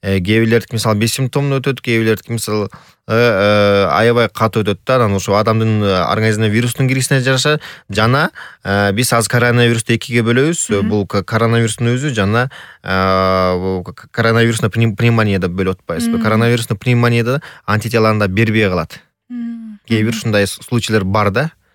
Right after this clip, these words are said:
Speaker 1: Ошондуктан бул вакцина, мисалы, аябай эффективный эле болуп атат.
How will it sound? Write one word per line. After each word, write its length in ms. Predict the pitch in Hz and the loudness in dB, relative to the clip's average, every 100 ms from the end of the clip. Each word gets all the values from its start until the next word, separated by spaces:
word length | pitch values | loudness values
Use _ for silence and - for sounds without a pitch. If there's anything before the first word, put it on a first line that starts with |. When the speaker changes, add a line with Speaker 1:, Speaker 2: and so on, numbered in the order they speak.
| _ _ _ _ | _ _ _ _
Speaker 1:
Ошондуктан 720 | 107 127 123 120 - 147 143 | -2 2 2 0 0 0 2
бул 140 | 107 95 | 2 2
вакцина, 840 | 107 - 117 117 120 123 123 117 | 0 -2 -2 0 2 2 0 -2
мисалы, 440 | 98 95 - 101 | -4 -6 -4 -2
аябай 320 | 82 101 104 101 | 0 2 2 0
эффективный 420 | 98 - 95 90 | -4 -8 -6 -4
эле 100 | 87 | -4
болуп 220 | 85 80 | -6 -8
атат. 100 | 78 | -14